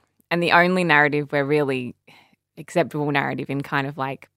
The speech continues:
pop culture is, like, "Well, a career, like, go out and be a girl boss."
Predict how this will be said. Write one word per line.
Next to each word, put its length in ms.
pop 180
culture 360
is, 180
like, 260
"Well, 160
a 40
career, 640
like, 260
go 160
out 160
and 120
be 120
a 80
girl 260
boss." 420